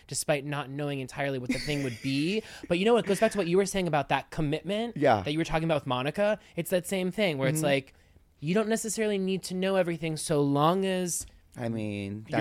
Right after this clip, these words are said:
Speaker 2: that's,
Speaker 1: in it.
Speaker 2: that's like the fool's journey in tarot, right? Like, taking that
Speaker 1: Mm-hmm.
Speaker 2: step.
Speaker 1: Mm-hmm. So at what point did you say, going from watching the show to saying, "This is something I wanna be a part of"? Because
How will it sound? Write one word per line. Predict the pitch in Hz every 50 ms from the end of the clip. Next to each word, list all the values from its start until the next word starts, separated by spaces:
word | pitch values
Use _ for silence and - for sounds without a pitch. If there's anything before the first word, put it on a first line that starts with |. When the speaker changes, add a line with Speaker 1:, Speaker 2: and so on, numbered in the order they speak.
| 156
Speaker 2:
that's, | 156
Speaker 1:
in | 156 147 127
it. | 107 98 - _ _ _ - - -
Speaker 2:
that's | - 131 - -
like | 131 113 107 107 95 -
the | 113
fool's | - - 120 110 110 98 92
journey | - 110 107 131 170 160 110
in | 104 98
tarot, | - - 113 135 139 113 104
right? | 107 107 113 127 143 -
Like, | - 110 98 -
taking | 139 143 143 143 - 107
that | 110 131
Speaker 1:
Mm-hmm. | 131 139 156
Speaker 2:
step. | 165 185 220 226 - - - - _ _ _ - -
Speaker 1:
Mm-hmm. | 135 139 139 143 143 143 139 127 127 135 143 175 196 202 _ _ _ _ _ _ - - - - -
So | - - - 202
at | 196 185
what | 170 175 220 214 -
point | - 240 220
did | 202 202 175
you | 185 185
say, | - - 175 160 156 151 151 147 147 139 - _
going | - 170 160 160 151
from | - - 147 147
watching | 147 185 220 240 - - 233
the | 226 220
show | - - 214 196 196 196
to | 185 185
saying, | 170 - 180 170 160 156 156 151 151 151 151 147 147 - _ _ _ _ -
"This | - 160 -
is | 185 170
something | - 175 160 139 160 151
I | 147
wanna | 139 139 135 127
be | 120 123
a | 123
part | 120 - 156 151 139 113
of"? | 107 110 117 -
Because | 151 151 175 170